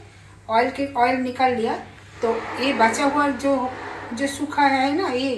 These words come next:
तो इसमें आप स्काबर भी बना, बना सकती है। और सूखा कोकोनट इस-, ऐसे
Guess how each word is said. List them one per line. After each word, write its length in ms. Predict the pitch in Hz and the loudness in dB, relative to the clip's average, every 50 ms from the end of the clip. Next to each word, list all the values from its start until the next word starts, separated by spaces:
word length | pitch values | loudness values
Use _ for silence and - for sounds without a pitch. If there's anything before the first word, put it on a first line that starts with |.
| - - - - - - - - - - - - - - - - - - | -6 -10 -14 -20 -20 -20 -20 -20 -20 -20 -20 -20 -20 -20 -20 -20 -4 0
तो 240 | 240 233 240 233 - 247 | 2 2 2 0 -2 -2
इसमें 480 | 254 277 285 285 285 294 302 311 302 294 359 - - - - - - - - - - - - - - 233 | -2 0 0 0 2 2 2 4 4 2 2 0 -2 -10 -16 -20 -20 -20 -20 -20 -20 -20 -20 -6 2 4
आप 160 | 240 247 - | 4 4 4
स्काबर 520 | - - - 262 240 233 233 262 285 294 | 0 -2 4 6 6 8 8 8 6 6
भी 140 | 285 320 311 | 4 2 2
बना, 320 | 302 294 294 302 302 302 302 - 202 220 | 2 2 2 2 0 0 -2 -4 -4 -2
बना 200 | 240 254 269 277 | -2 0 0 -2
सकती 360 | 285 320 302 285 - - 311 | -2 -4 -6 -6 -6 -4 0
है। 220 | 302 320 370 381 - - - - - - - - | 2 2 2 2 0 -6 -14 -20 -20 -12 -6 -4
और 80 | 240 | -4
सूखा 440 | 226 - - - 294 294 - - 359 | -4 -4 -6 -6 -6 -4 0 0 0
कोकोनट 460 | 359 349 320 311 320 320 330 320 - | 0 0 -2 -2 0 2 2 2 2
इस-, 220 | 285 302 294 285 277 | 2 -2 -4 -2 -2
ऐसे 480 | 277 277 269 262 269 269 - 302 302 | -2 0 0 0 -2 -2 -2 -2 -4